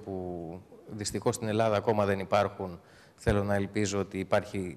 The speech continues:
μια εξέλιξη στον τομέα αυτό, έτσι ώστε να παρέχεται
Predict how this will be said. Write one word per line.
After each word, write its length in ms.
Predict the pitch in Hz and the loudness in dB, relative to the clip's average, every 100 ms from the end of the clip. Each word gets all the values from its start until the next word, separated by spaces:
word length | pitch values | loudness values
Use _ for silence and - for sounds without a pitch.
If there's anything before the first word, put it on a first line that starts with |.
| - | -12
μια 200 | - 101 | -10 -6
εξέλιξη 560 | 95 - 104 92 - 85 | -4 0 0 -2 -4 -8
στον 220 | - 80 | -10 -8
τομέα 380 | 92 95 92 80 | -6 -2 -2 -2
αυτό, 340 | 85 - 98 165 - - - - | -4 -4 -4 -4 -14 -20 -16 -6
έτσι 240 | 131 131 | -4 2
ώστε 280 | 123 123 127 | 2 4 2
να 160 | 120 107 | 2 2
παρέχεται 760 | 107 120 123 131 113 104 | 4 4 4 2 2 2